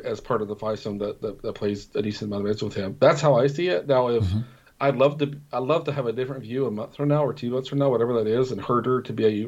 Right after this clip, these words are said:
Speaker 1: a, have found a a new level of consistency, for Hunter to be back, and, you know,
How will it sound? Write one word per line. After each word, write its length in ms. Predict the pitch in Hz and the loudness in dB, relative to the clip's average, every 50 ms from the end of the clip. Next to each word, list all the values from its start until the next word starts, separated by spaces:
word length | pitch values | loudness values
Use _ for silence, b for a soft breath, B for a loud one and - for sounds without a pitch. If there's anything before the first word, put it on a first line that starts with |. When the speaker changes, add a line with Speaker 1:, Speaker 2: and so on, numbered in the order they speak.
| - - - | -6 -8 -8
Speaker 1:
a, 60 | - | -6
have 140 | 101 107 107 - | -4 -4 0 2
found 260 | 117 110 113 117 110 | 2 2 4 2 2
a 160 | 101 101 107 B B B B B B B B - | 0 -2 -2 B B B B B B B B 0
a 60 | 113 | 2
new 160 | 120 123 123 | 4 4 4
level 320 | 120 120 113 113 113 110 107 | 4 4 4 4 4 4 2
of 100 | 104 - | 2 -2
consistency, 920 | 101 98 - - - 147 147 147 147 139 143 - - 131 127 123 120 123 | -8 -12 -2 2 2 2 2 0 -2 -4 -4 -4 -4 -4 -2 -2 -4 -4
for 220 | 123 - 104 98 | -4 -4 -4 -4
Hunter 340 | 98 - 147 147 147 143 139 | 0 2 2 4 4 4 4
to 80 | 139 131 | 2 0
be 100 | 135 127 | -2 -4
back, 500 | - 127 123 123 123 123 123 117 - - | -2 -2 0 0 0 0 -2 -4 -4 -4
and, 360 | 110 104 101 107 110 110 - | -4 -4 -4 -4 -8 -8 -8
you 60 | 131 113 | -4 -2
know, 320 | 107 107 104 104 107 | 0 0 0 0 -2